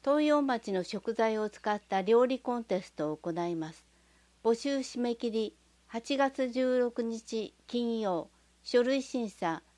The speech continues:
八月下旬予定。最終審査、九月二十九日日曜。お問い合わせ、東洋山村振興協議会。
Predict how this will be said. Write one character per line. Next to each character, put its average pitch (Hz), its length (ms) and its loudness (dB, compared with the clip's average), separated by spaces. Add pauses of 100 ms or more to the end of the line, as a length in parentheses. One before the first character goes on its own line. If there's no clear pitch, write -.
(160)
八 233 280 -2
月 254 260 0
下 220 220 2
旬 220 300 -2
予 196 160 -2
定。 175 360 -4 (440)
最 262 260 2
終 262 260 -2
審 240 300 -6
査、 165 340 -2 (180)
九 269 140 -2
月 233 340 -2
二 202 240 -2
十 175 220 -2
九 214 160 -8
日 170 520 -4
日 196 400 -6
曜。 175 240 0 (580)
お 226 100 2
問 254 280 4
い 240 80 6
合 233 80 6
わ 240 100 0
せ、 226 360 -2 (300)
東 277 300 6
洋 196 200 4
山 233 400 -2
村 240 240 -2
振 247 300 -2
興 233 300 4
協 220 340 2
議 208 200 -2
会。 160 420 -2